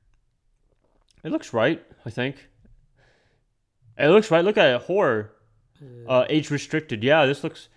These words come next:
Speaker 1: survival horror just
Speaker 2: I
Speaker 1: got
Speaker 2: think,
Speaker 1: personal.
Speaker 2: yeah, I think you're on the right one.
Speaker 1: This looks like the right one.
Speaker 2: Man, that, but
Speaker 1: You had,
Speaker 2: the
Speaker 1: you had to sign a waiver? Damn.
Speaker 2: Yeah, bro.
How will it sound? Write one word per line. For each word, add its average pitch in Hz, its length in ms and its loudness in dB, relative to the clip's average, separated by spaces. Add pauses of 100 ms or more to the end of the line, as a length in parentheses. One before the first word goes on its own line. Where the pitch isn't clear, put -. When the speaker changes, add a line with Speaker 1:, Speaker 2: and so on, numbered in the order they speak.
(180)
Speaker 1:
survival 135 500 0
horror 131 180 -2
just 110 180 -12
Speaker 2:
I 135 60 2
Speaker 1:
got - 60 2
Speaker 2:
think, 190 100 -8
Speaker 1:
personal. 123 360 -8
Speaker 2:
yeah, 185 80 -2
I 185 40 -4
think 185 240 -6
you're 160 140 -4
on 143 120 -8
the 131 60 -10
right 131 240 -12
one. 143 320 -16 (280)
Speaker 1:
This 113 320 -14
looks 117 140 -8
like 104 60 -10
the 101 80 -10
right 101 200 -8
one. 98 300 -12 (220)
Speaker 2:
Man, 190 320 -6
that, 185 200 -8
but 160 100 -8
Speaker 1:
You 156 80 6
had, 180 160 8
Speaker 2:
the 131 60 -2
Speaker 1:
you 156 60 4
had 196 80 6
to 185 100 2
sign 196 160 2
a 123 80 2
waiver? 160 380 2
Damn. 147 520 -8
Speaker 2:
Yeah, 98 60 -12
bro. 220 360 -14